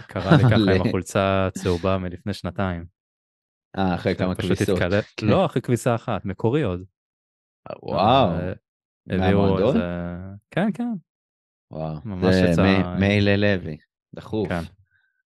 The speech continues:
Speaker 1: והסיקו, אולי בגלל זה הוא רוצה את הכסף הקטרי, הוא רוצה לעבור
Speaker 2: <laughs>
Speaker 1: מסינים לבנגלדשים שיכינו את החולצות.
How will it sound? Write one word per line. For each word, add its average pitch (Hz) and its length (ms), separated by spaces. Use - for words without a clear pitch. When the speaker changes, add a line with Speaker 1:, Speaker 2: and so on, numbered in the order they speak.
Speaker 1:
והסיקו, 90 920
אולי 98 240
בגלל 107 200
זה 107 80
הוא 101 80
רוצה 92 220
את 85 60
הכסף - 360
הקטרי, 85 580
הוא 85 180
רוצה 85 220
לעבור 90 400
Speaker 2:
<laughs> 95 40
Speaker 1:
מסינים 90 880
לבנגלדשים 87 1000
שיכינו 90 720
את 90 160
החולצות. - 1500